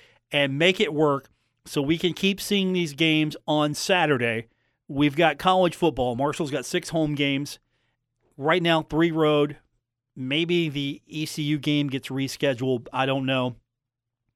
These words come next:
And let's just do this so those kids can play. Let those kids play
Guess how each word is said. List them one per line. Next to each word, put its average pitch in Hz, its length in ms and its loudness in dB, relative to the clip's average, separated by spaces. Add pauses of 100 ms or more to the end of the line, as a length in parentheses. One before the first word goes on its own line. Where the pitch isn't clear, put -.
(1400)
And 151 140 -2
let's 202 180 -2
just 180 180 -6
do 170 240 2
this 101 360 -10 (300)
so 143 400 -4 (200)
those 160 180 0
kids 190 260 4
can 139 160 -2
play. 151 360 -2 (580)
Let 151 220 -4
those 196 180 0
kids 214 240 4
play 196 400 2